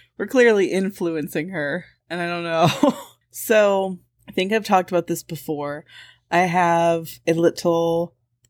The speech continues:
wall feature above my computer,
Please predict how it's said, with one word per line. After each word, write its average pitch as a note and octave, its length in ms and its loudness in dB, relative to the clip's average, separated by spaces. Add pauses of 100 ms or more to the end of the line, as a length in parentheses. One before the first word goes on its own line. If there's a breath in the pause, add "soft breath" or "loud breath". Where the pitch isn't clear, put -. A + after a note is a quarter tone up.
(120)
wall G3 840 4 (120)
feature D#3+ 880 0 (460)
above E3 480 0
my E3 140 -2
computer, F3 560 -2